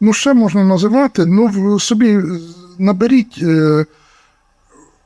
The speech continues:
ну, вибірку таку зробіть, і ви точно матимете більш-менш об'єктивну оцінку, аби не заплутуватись у цих н-,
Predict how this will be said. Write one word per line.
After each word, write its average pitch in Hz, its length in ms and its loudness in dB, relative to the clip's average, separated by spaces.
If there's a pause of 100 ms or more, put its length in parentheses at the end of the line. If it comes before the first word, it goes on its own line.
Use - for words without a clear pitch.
(120)
ну, 214 200 2
вибірку 160 500 0
таку 190 240 -4
зробіть, 233 520 0
і 190 80 2
ви 196 100 2
точно 196 640 -2
матимете 165 800 0
більш-менш 156 560 -2
об'єктивну 135 580 0
оцінку, 127 720 -2
аби 143 460 -2
не 135 400 2 (400)
заплутуватись 170 1000 -2
у 139 60 -2
цих - 260 -2
н-, 151 240 2